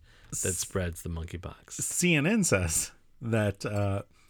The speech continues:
Speaker 2: the rising popularity of anal sex is causing health issues for many women.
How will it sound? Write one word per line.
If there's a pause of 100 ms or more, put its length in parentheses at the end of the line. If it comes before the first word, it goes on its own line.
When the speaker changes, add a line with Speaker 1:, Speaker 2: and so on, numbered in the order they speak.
(160)
Speaker 2:
the
rising
popularity
of
anal
sex
is
causing
health
issues
for
many
women.